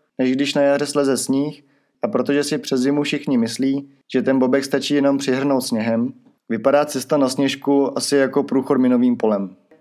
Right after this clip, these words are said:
Úplně to nejhorší, co ale můžete udělat, je to, že seberete bobek do pytlíku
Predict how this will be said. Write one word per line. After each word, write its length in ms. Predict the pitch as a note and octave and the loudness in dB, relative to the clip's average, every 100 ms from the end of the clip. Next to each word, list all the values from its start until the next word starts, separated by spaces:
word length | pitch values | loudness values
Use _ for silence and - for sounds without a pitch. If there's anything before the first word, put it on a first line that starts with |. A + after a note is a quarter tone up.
| - | -6
Úplně 320 | C3+ D#3+ E3 | -2 0 2
to 140 | E3+ | 2
nejhorší, 540 | D#3 C#3 D3 D#3 - D3+ | 2 2 2 0 -4 -4
co 100 | - | 0
ale 140 | C3+ D#3 | 2 2
můžete 400 | D3+ C#3+ D#3 D3+ | 0 -2 0 0
udělat, 360 | D3 D3+ D#3 | 2 2 2
je 60 | D#3 | 0
to, 280 | C3+ G#2+ G#2+ _ - | 0 0 -2 _ -6
že 80 | B2 | -2
seberete 440 | D3 C#3 D3 D#3 | 0 2 2 2
bobek 280 | D#3 D3+ C#3+ | 2 2 2
do 100 | A#2 | 2
pytlíku 760 | C#3+ C#3+ D#3+ - D#3+ D#3 D#3+ | 0 0 -2 0 0 0 -4